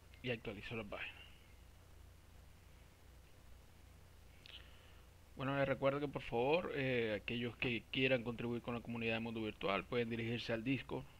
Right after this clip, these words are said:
lo dejaré en, en la descripción del video. También abrimos un canal de Telegram y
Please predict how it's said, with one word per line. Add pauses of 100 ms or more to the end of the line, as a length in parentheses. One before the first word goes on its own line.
(160)
lo
dejaré
en,
en
la
descripción
del
video. (680)
También
abrimos
un
canal
de
Telegram (400)
y